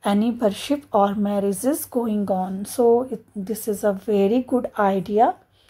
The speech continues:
to conserve important plant like asparagus. Except,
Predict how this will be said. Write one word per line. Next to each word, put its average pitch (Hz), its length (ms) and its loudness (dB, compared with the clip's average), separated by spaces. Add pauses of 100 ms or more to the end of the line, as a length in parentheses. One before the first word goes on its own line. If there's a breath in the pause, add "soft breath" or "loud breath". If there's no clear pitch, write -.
(400 soft breath)
to 247 100 -6
conserve 214 800 4
important 208 680 -2
plant 220 420 -4
like 208 460 -2 (320)
asparagus. 196 960 -2 (600 loud breath)
Except, - 760 0